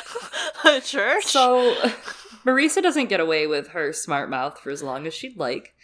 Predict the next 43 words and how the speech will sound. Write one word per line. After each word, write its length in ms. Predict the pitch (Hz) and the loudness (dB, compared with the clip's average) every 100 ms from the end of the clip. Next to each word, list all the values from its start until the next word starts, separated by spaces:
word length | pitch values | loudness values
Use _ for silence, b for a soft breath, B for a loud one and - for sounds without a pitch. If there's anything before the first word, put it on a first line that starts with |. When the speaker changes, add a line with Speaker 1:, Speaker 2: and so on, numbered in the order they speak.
| B B B B | B B B B
Speaker 2:
Uh, 300 | - - - - - | -8 -6 -8 -12 -10
McPhail 480 | 175 - 208 202 190 | -10 -6 -2 0 2
volleys 340 | 180 175 170 | 2 0 -2
back, 280 | - 160 160 | -2 -4 -4
and 60 | |
he's 120 | 170 175 | -6 -6
like, 140 | 165 | -6
"Oh, 140 | 180 208 | -6 -8
so 180 | - | -8
what 140 | 165 165 | -8 -8
do 60 | 180 | -8
you 40 | |
think 200 | 190 185 | -10 -10
about 320 | 180 170 156 | -4 -6 -4
dust?" 320 | 165 175 - 127 | -2 -2 -4 -12
And 100 | - | -12
she's 200 | 180 196 | -8 -8
like, 100 | 190 | -6
"Well, 120 | - | -2
I 100 | 208 | -2
don't 200 | 202 - | -2 -4
know 100 | 170 | -4
what 160 | 160 160 | -4 -6
it 100 | 147 | -6
is. 240 | 143 165 | -6 -8
No 260 | 185 175 170 | -6 -2 -2
one 280 | 165 139 135 | -2 -6 -8
does." 460 | 104 95 92 - b b b b | -8 -8 -10 -14 b b b b
And 140 | - 175 | -12 -8
he's 180 | 170 185 | -6 -2
like, 240 | 170 160 | -2 -2
"Well, 440 | 165 147 151 151 _ - - _ _ | -2 -2 -2 -8 _ -10 -10 _ _
that's 260 | - 196 - | -4 -4 -4
great, 460 | - 165 135 - - | -4 -2 -2 -6 -6
but 280 | 139 - | -6 -4
by 120 | 208 202 | -2 0
the 100 | 180 | 0
way, 80 | |
you 220 | 165 156 - | -2 -4 -2
are 200 | 151 226 | 2 2
still 280 | 233 - 277 | -2 -6 -4
under 360 | 220 196 180 | -4 -2 -2
arrest, 540 | 156 127 147 - - | -2 -6 -8 -10 -18